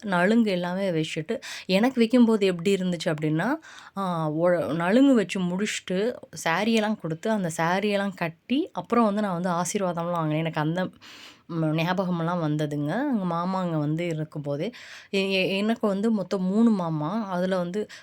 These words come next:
ரெண்டு மாமா வந்து தவறிட்டாங்க. ஒருத்தவங்க ஆக்சிடென்ட்ல இறந்துட்டாங்க, இன்னொருத்தவங்க உடம்பு சரியில்லாம எனக்கு இறந்துட்டாங்க. ஆ, அதெல்லாம் எனக்கு, ஆ, நினைவு வந்துச்சு. இதுக்கப்புறம் வந்து பார்த்தீங்கன்னா, லஞ்ச் தான். லஞ்சுக்கு என்னன்னு பார்க்கலாம்.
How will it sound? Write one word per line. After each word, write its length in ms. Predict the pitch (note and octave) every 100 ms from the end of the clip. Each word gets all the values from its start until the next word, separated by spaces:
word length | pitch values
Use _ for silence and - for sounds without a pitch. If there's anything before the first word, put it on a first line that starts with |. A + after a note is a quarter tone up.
| _
ரெண்டு 360 | E3+ F3+ G#3+ G#3+
மாமா 360 | G3+ F#3+ G3+
வந்து 260 | F#3+ E3 F#3+ F#3
தவறிட்டாங்க. 560 | D#3+ F#3 G#3 F3+ D3+
ஒருத்தவங்க 520 | F3+ F#3 F3+ F3+ F3 E3+
ஆக்சிடென்ட்ல 440 | - G3 F#3+ F3+ D#3+
இறந்துட்டாங்க, 400 | D#3 E3 E3+ F3
இன்னொருத்தவங்க 400 | F3 F3+ F3+ F#3
உடம்பு 300 | E3 E3+ F#3
சரியில்லாம 300 | F#3 E3+ D#3
எனக்கு 480 | E3+ E3 E3+ F3 D#3+
இறந்துட்டாங்க. 640 | D#3 F3 F3 D3 C#3+ D3+ F3+ - _ _ - - - -
ஆ, 240 | F#3+ E3 D#3+
அதெல்லாம் 640 | D#3 E3 E3 F#3 G#3+ F3+
எனக்கு, 340 | E3 D#3+ D#3+
ஆ, 240 | D3 C#3+ C#3 C#3 C3 C#3 - - -
நினைவு 520 | F3 F3 G3+ G3+ D#3+
வந்துச்சு. 380 | D3 C#3 - B3 -
இதுக்கப்புறம் 520 | A3 B3 A#3 - A#3+
வந்து 160 | A3 G3+ F3+
பார்த்தீங்கன்னா, 400 | E3+ E3 G#3+ B3 - _
லஞ்ச் 460 | F3 E3+ G#3 - E3
தான். 220 | D3 - - - -
லஞ்சுக்கு 400 | F#3+ G#3 B3 B3
என்னன்னு 280 | G3+ F#3 F#3+
பார்க்கலாம். 440 | F#3 D3 D3 D#3